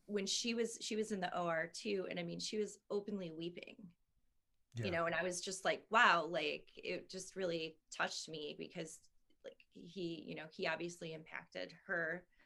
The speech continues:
Speaker 1: I think there's certain people that you run across in life that do, like, um, hit you a different way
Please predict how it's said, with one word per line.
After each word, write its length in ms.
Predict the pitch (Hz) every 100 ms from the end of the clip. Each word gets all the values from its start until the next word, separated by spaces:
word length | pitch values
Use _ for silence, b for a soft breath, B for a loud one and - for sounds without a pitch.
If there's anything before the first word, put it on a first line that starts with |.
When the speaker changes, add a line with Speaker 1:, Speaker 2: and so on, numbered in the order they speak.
| b b -
Speaker 1:
I 20 |
think 160 | 240 349
there's 240 | 381 -
certain 240 | 277 240
people 360 | 226 233 220 196
that 260 | 185 - -
you 180 | - 196
run 160 | 180 175
across 360 | 175 180 175
in 60 | 175
life 220 | 175 170
that 200 | 170 -
do, 400 | 151 - - - -
like, 340 | - 156 - - - - - - _ _ -
um, 240 | 175 170
hit 300 | 170 185 -
you 100 | 180
a 60 | 170
different 320 | 175 175 165
way 340 | 160 156 170